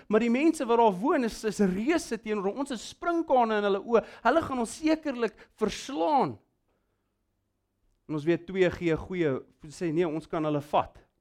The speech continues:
En tien sê, "Nee, ons kan nie." En ongelukkig sê Moses, "Ons staan terug." En ons weet, hulle moes omdraai as gevolg van dit. En hoe lank nog in die woestyn ronddwaal?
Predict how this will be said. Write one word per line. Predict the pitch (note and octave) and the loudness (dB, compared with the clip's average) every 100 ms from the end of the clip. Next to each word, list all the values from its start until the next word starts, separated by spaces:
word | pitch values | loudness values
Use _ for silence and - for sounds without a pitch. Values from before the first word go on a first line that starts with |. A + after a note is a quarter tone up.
| _ _ - | _ _ -14
En | B2+ | -12
tien | C#3+ D#3 | -4 -4
sê, | C3 D3 B2+ | -4 -6 -6
"Nee, | B2+ | -4
ons | A2+ | -6
kan | - C3+ | -6 -6
nie." | A2 G2 _ _ _ _ _ _ _ | -6 -10 _ _ _ _ _ _ _
En | - | -8
ongelukkig | C#3+ C#3 C#3+ C#3 C#3 - | -6 -4 -6 -6 -10 -14
sê | - A#2+ | -10 -8
Moses, | A#2 A2+ - F2+ - _ _ _ _ _ _ _ _ _ | -8 -10 -14 -20 -20 _ _ _ _ _ _ _ _ _
"Ons | A#2 - | -20 -16
staan | C#3 A2 F#2+ | -14 -14 -14
terug." | A#2 - - _ _ _ _ _ _ _ _ _ _ _ _ _ _ - | -16 -16 -20 _ _ _ _ _ _ _ _ _ _ _ _ _ _ -14
En | |
ons | A2 G2+ | -14 -10
weet, | A2+ C3 - _ _ _ _ _ _ _ _ _ _ | -8 -8 -12 _ _ _ _ _ _ _ _ _ _
hulle | G#2 G#2+ | -12 -8
moes | G#2+ - - - _ _ _ _ _ _ _ _ _ _ _ | -10 -12 -20 -20 _ _ _ _ _ _ _ _ _ _ _
omdraai | B2 C#3 A#2 F#2+ F#2+ F2+ _ _ _ _ _ _ | -6 -4 -6 -8 -10 -12 _ _ _ _ _ _
as | G#2 | _
gevolg | - A2 B2 D3+ E3 - | -20 -12 -4 -4 -4 -8
van | D#3 C#3+ | -8 -8
dit. | F#2+ - _ _ _ _ _ _ _ _ _ _ _ _ _ _ _ | -8 -12 _ _ _ _ _ _ _ _ _ _ _ _ _ _ _
En | A2 | -8
hoe | A#2 D3 | -4 0
lank | E3 D#3+ | 0 -2
nog | D#3 D#3 D#3+ | -4 -6 -6
in | D#3+ | -6
die | C#3 | -6
woestyn | C3+ C3+ D#3+ E3 E3+ E3 B2+ | -8 -6 -6 -2 -4 -4 -8
ronddwaal? | C#3+ D#3+ E3 G3 B3 | -8 -6 -4 -2 -2